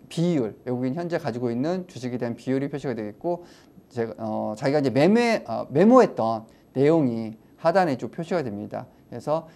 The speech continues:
이런 식으로 그 상세를 누르시게 되면 이 좀 더 그 많은 내용들을 여러분들이 좀 확인할 수 있는 그런 화면이라고 보시면 되겠고요. 그다음에 애상이라는 표시가 돼 있는 부분이 있습니다.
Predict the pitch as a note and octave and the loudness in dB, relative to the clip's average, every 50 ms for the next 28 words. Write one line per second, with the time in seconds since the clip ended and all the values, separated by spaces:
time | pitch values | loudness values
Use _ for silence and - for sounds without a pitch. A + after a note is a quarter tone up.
0 | - _ - A#2+ C3+ C#3 C3 B2+ B2+ A#2+ A2+ B2+ C#3 E3+ F#3 F#3+ F#3 F#3+ - - | -18 _ -6 -4 -2 -2 -2 -2 -4 -4 -2 -2 0 0 0 0 0 -4 -8 -16
1 | - - _ - - A#2+ A2 A2 E3+ A3+ A#3+ B3+ B3 A3+ G#3 D#3+ B2 A#2+ - - | -20 -20 _ -14 -10 -10 -8 -4 -2 0 4 4 4 4 4 2 -2 -4 -4 -6
2 | A2+ G#2+ G#2+ A2+ C3 C#3 C3 A2 G#2+ - - - - - _ - C3 A#2+ B2 C3+ | -8 -6 -4 -2 0 0 -2 -2 -4 -8 -16 -20 -20 -20 _ -16 -14 -12 -12 -10
3 | B2+ B2+ C3 - B2 A#2+ A2+ C3 B2+ B2 A#2 - - - A#2 A#2 - C#3 C#3 - | -12 -12 -12 -10 -10 -8 -6 -2 -2 -2 -2 -4 -6 -10 -12 -12 -12 -12 -12 -12
4 | - C#2 - - - - - - - B2+ C3+ D#3 E3 C#3+ A#2+ - D#3 D#3 C3+ B2+ | -14 -14 -16 -18 -18 -20 -18 -10 -6 -4 -2 0 0 0 2 2 0 0 0 -2
5 | A2+ A#2+ A2+ A#2 A#2 B2 A2+ A2 A2 G#2 A#2 B2 C#3 C3+ C3+ B2+ B2 A#2 A2+ C3 | -2 -2 -2 -2 -2 -2 -4 -4 -6 -6 -4 -4 -4 -4 -4 -4 -6 -6 -6 -6
6 | F3 F3 G3+ G3 F3 D#3+ E3 - C3+ A2 G2 G2 A2 B2+ D#3 F3+ G#3 - - - | -4 -4 -2 -2 -2 -2 -4 -6 -6 -6 -6 -6 -6 -6 -6 -6 -8 -10 -10 -10
7 | A#2 A#2 C3+ D#3+ E3 D#3+ D3 C#3 B2+ C3 A2 - A#2+ A2 A2 A2 G#2+ G#2 - - | -10 -8 -6 -6 -6 -4 -4 -6 -6 -8 -10 -12 -12 -12 -10 -12 -12 -12 -12 -12
8 | D3 D3 D3+ D3+ - - - - - - - - - - - - F#3+ F#3+ F3 C3 | -10 -10 -10 -12 -14 -18 -20 -20 -20 -20 -20 -20 -20 -20 -4 0 0 2 4 6
9 | C#3+ E3 F3+ C4 C#4 C#4 C#4 C4+ C4+ B3+ B3 A#3+ A#3 A3 G3+ F3 F3 E3 D#3+ C#3+ | 6 6 8 8 8 8 8 8 6 6 4 4 2 2 2 4 4 4 4 4
10 | B2+ C#3 D3+ D3+ B2+ A2 - - F3 E3+ - F3 F3 D#3 C3+ B2 B2 B2 B2 B2 | 0 0 0 -2 -2 -4 -6 -8 -10 -10 -6 -6 -4 -2 -2 -2 -2 -2 -4 -6
11 | A2+ B2+ B2 A2+ A2 A2 - A2 G#2+ G#2 - G#2 G#2 B2 | -8 -8 -8 -8 -8 -8 -10 -10 -10 -10 -10 -10 -12 -12